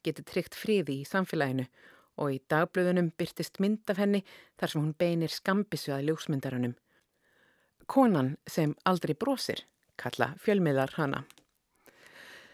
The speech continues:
Hjarta skáldsögunar er þó að sjálfsögðu hin dularfulla múmía Hóremheb, um hverja söguþráðurinn og söguhetjurnar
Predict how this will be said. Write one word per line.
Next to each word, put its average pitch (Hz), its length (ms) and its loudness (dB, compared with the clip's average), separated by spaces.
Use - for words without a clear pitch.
Hjarta 277 720 8
skáldsögunar 196 760 4
er 202 120 4
þó 196 400 4
að 190 320 4
sjálfsögðu 196 480 4
hin 190 320 4
dularfulla 220 560 4
múmía 180 460 4
Hóremheb, 147 600 2
um 143 140 -2
hverja 156 340 2
söguþráðurinn 147 960 2
og 151 200 0
söguhetjurnar 147 960 0